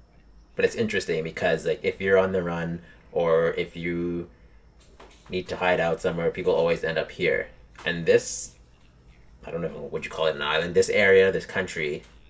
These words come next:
showed up in X-Men a lot. Uh, Wolverine used to hang out here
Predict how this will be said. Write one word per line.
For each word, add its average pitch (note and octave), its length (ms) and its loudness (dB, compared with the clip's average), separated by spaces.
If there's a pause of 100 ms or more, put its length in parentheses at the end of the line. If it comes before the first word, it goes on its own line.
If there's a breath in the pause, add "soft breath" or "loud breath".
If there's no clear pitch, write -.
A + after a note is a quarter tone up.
(140)
showed - 220 4
up F#2+ 100 4
in - 160 2
X-Men E2+ 340 -4
a D2 60 -4
lot. D2+ 280 -4 (460 loud breath)
Uh, - 160 -6
Wolverine F#2+ 480 2
used F2 180 -4
to F2+ 80 2
hang F2 160 0
out E2 160 -2
here E2+ 320 0